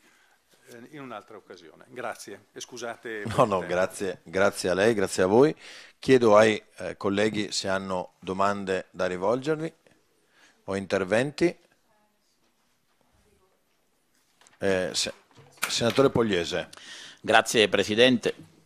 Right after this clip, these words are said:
Speaker 3: Credo che questa audizione sia stata molto proficua, molto interessante, i dati che sono stati esternati sono altrettanto interessanti. Io vorrei chiedere conferma,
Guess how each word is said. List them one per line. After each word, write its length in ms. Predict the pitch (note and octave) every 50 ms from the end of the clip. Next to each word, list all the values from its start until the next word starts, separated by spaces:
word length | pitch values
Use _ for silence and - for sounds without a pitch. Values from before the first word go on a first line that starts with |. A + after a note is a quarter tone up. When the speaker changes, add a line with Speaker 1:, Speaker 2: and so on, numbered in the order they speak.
| _ _ - _ _ _ - - - - _
Speaker 3:
Credo 400 | - F2+ F#2 G2 F#2+ F#2+ F#2+ F2
che 200 | - F#2+ F2 D#2+
questa 300 | - F#2+ F2+ - - G#2
audizione 520 | G2 F#2+ F#2 - - - A#2 A2 G2 F2
sia 380 | E2+ - - F2 E2+ E2+ D2+ -
stata 480 | - - - F#2+ F#2 F#2+ F#2 - F#2+
molto 380 | F2 F2 F#2+ G2+ G2 F2+ - F#2+
proficua, 460 | - F#2 F2 F2+ - C#3+ C#3 - G#2
molto 260 | F2 F#2 F#2+ F#2+ -
interessante, 640 | G2 F#2 - G#2 G2 F#2+ - - B2 A#2+ A#2+ G#2 G2+
i 20 | F2+
dati 260 | F2 F#2 F2+ G2 F#2
che 80 | F2
sono 180 | E2 - G2 F2+
stati 260 | E2+ - G#2 F2+ F#2
esternati 680 | F#2 - - - F#2 F2 G2 G2 G2 F#2+ E2+ - F2+ E2 - - - - - - - - - _
sono 240 | - - A2+ G2+ F#2+
altrettanto 640 | F#2+ F#2+ F#2 - G2+ G2+ - - - A#2+ A#2 G#2+
interessanti. 640 | G#2+ G2 F2+ G2+ G#2 G2 - - G#2+ F#2 E2+ - F#2
Io 280 | G#2+ A#2 A2 G#2+ - - _ _ _ _ _ _ _ _ _ -
vorrei 540 | E2 F2+ G2 G#2 A2+ A#2+ A#2+ A2 F#2+ E2 - _ _ _ _ _ _ _
chiedere 360 | - - A2 A2+ A2 A2 F#2+
conferma, 600 | - G#2 G2 G2 - A2+ A2 F#2 E2+ E2+ E2+